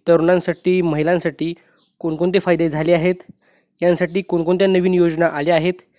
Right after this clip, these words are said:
याची सविस्तर माहिती या व्हिडिओच्या माध्यमातून आपण जाणून घेणार आहोत. व्हिडिओ खूप महत्त्वपूर्ण आहे मित्रांनो, न स्किप करता शेवटपर्यंत पहा. व्हिडिओ आवडला तर लाईक करा,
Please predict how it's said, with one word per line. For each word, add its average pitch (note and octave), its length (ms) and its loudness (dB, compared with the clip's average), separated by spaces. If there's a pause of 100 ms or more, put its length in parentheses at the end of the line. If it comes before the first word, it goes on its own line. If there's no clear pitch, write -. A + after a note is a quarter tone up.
(480)
याची E3+ 180 -2
सविस्तर G#3 320 0
माहिती E3+ 400 -2
या D#3+ 140 2
व्हिडिओच्या D#3 380 -2
माध्यमातून D3 460 -2
आपण C#3+ 180 -6
जाणून C#3 200 -2
घेणार D#3 180 0
आहोत. D#3 180 0 (480)
व्हिडिओ D#3+ 260 0
खूप F3+ 200 -4
महत्त्वपूर्ण F3+ 340 0
आहे F3+ 100 2
मित्रांनो, F3+ 400 0 (260)
न D#3 100 -4
स्किप D#3 240 -8
करता D#3 200 -4
शेवटपर्यंत D#3 460 -2
पहा. D3+ 260 -2 (560)
व्हिडिओ D3 200 2
आवडला D3 220 0
तर D3 120 -6
लाईक D3+ 320 -4
करा, E3+ 180 -2